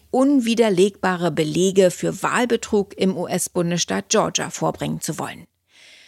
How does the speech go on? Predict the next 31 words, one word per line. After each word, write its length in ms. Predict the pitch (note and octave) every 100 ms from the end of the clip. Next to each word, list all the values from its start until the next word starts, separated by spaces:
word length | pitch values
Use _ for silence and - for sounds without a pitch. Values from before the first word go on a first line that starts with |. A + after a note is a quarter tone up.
| _
Damit 280 | - A3 G3
will 160 | A3+ B3
sich 180 | B3 -
Trump 300 | A3+ G#3+ G3
selbst 320 | F#3 - -
entlasten. 720 | G3 G#3 G#3 - - A3+ F#3 _ _ _
Einige 380 | F#3+ C4+ C#4+ E3+
seiner 300 | D#3 D3+ -
Anwälte 360 | D#3+ D3 D3+ D#3+
fürchten 360 | - E3 -
allerdings, 600 | F3 F#3 F3+ A3+ - - -
er 120 | D#3+
könnte 400 | - F#3+ F3+ A#3+
das 180 | A3+ G3+
exakte 500 | - G3+ - D3 E3+
Gegenteil 520 | D3+ E3+ F3+ E3 C#3+
erreichen. 560 | - D#3+ D3 - F2+ - _ _ - - _ -
Dem 200 | A3 G#3
U-S-Sender 680 | G#3+ B3 - G#3+ G#3 G#3
A 100 | F3
B 160 | E3 E3+
C 240 | - F#3+
zufolge 640 | - F#3 - E3+ F3+ F3 D3
raten 320 | D#3 - F#3
sie 160 | G3+
Trump 440 | G3 G3 F3+ E3+ -
dringend 480 | F3+ G#3 G#3 F#3+ -
von 240 | F3 E3
seinem 280 | E3 E3 E3
Vorhaben 500 | E3 E3 E3 F3+ -
ab. 340 | - - -